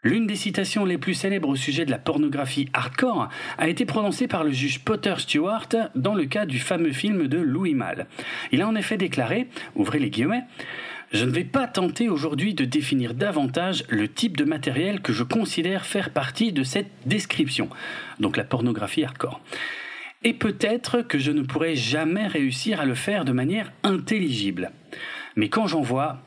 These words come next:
je sais que c'en est, et le film incriminé dans cette affaire n'en est pas. » Fermez les guillemets. Le passage le plus célèbre de cette déclaration de dix-neuf cent soixante-quatre est donc I know it when I see it,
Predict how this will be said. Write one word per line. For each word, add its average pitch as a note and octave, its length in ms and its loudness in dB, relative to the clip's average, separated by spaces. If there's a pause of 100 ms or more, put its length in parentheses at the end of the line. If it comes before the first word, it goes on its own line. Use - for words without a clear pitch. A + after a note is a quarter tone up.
(140)
je C3 180 2
sais F3+ 240 -2
que - 60 -6
c'en A2 240 2
est, E3 180 -2 (480)
et A2 80 4
le G#2 100 4
film F3+ 440 0
incriminé F#3 560 2
dans A2+ 100 0
cette F#3 240 -2
affaire C3 460 -2 (120)
n'en G2 200 2
est F2+ 100 -2
pas. » - 300 -2 (460)
Fermez C#3+ 380 2
les C3+ 120 0
guillemets. A#2 340 0 (960)
Le - 120 2
passage F#3+ 360 0
le C#3 80 0
plus B2+ 160 -2
célèbre F#3+ 500 0
de A#2 100 0
cette A#2+ 220 -2
déclaration C#3+ 600 0
de A2 100 -2
dix-neuf C#3 320 0
cent A#2 120 -2
soixante-quatre B2 760 0 (260)
est C3+ 80 4
donc F#3+ 220 0 (240)
I A#2 180 2
know F#3+ 320 2
it G#3+ 140 -6
when D3 200 2
I B2+ 140 0
see D3 460 0
it, - 260 -8